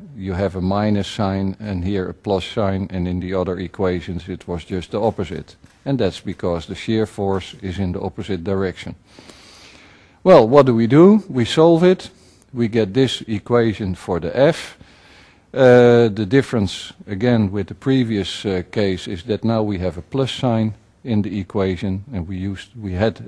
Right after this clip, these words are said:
a minus sign. The G equation is the same,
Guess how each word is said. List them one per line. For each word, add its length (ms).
a 60
minus 420
sign. 380
The 100
G 340
equation 480
is 160
the 100
same, 440